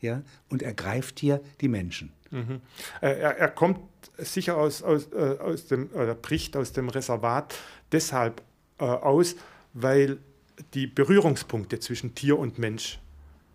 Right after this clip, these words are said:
Speaker 2: immer, immer enger werden.
Speaker 1: Und dann beschreiben Sie einen zweiten Faktor, nämlich, dass,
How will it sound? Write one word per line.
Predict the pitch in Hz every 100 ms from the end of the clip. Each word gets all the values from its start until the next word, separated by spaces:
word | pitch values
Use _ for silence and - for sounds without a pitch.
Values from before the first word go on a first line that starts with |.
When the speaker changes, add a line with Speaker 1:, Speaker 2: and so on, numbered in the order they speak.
| - -
Speaker 2:
immer, | 165 151 151
immer | 131 131 139
enger | 120 98 90
werden. | - - - - -
Speaker 1:
Und | -
dann | 110
beschreiben | 107 - 139 131 139
Sie | 131 139 143 - -
einen | 120 107
zweiten | - 110 117 - 151
Faktor, | - 151 - 156 151 - -
nämlich, | 123 120 - - -
dass, | 117 -